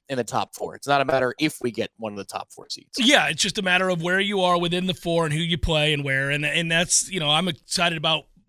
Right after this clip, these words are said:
Speaker 2: w-, watching that play out. I, I honestly think, I mean, we all have it in our minds. In my mind, I think Oregon's gonna beat Washington, and they will be a one-loss team that makes the playoff.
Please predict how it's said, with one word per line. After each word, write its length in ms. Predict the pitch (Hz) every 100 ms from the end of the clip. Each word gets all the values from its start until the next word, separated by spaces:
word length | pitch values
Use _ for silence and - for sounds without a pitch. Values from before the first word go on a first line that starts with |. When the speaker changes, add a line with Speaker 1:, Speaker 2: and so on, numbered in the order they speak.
| 160
Speaker 2:
w-, 200 | 160 170
watching 280 | 170 175 165
that 180 | 165 147
play 300 | 170 160 151
out. 240 | 156 131 127
I, 180 | 156 151
I 240 | 147 175
honestly 420 | 175 170 - 156
think, 360 | 135 175 156 -
I 40 |
mean, 120 | 160
we 80 | 151
all 140 | 190 160
have 280 | 170 185
it 60 | 170
in 100 | 165
our 140 | 151
minds. 680 | 143 151 170 180 190 170 - -
In 160 | 165 151
my 200 | 156 220
mind, 400 | 196 180 170 170
I 100 | 151
think 160 | 151
Oregon's 340 | 143 170 170 147
gonna 160 | 160
beat 240 | 143 160 143
Washington, 640 | 151 147 143 156 147 151
and 240 | 143 143
they 140 | 139 160
will 140 | 170
be 100 | 165
a 80 | 160
one-loss 440 | 156 160 156 156
team 200 | - 160
that 100 | 151
makes 220 | 127 147 -
the 100 | 139
playoff. 460 | 156 147 147 143